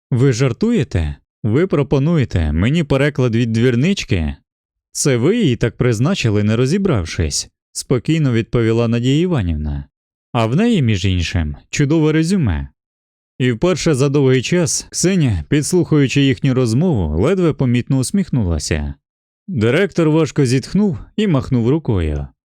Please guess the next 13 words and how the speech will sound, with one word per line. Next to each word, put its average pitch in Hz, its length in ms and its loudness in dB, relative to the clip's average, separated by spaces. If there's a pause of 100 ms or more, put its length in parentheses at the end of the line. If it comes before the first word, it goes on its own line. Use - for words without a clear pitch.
(460)
«Та 175 120 2
робіть 202 300 0
уже, 147 200 2
що 202 200 0
хочете. 85 680 -2 (480)
Тільки 185 280 0
вся 160 220 2
відповідальність 147 920 2
на 175 120 0
вас. 92 420 -2 (380)
І, 190 120 0
будь 214 180 0
ласка, 90 520 -2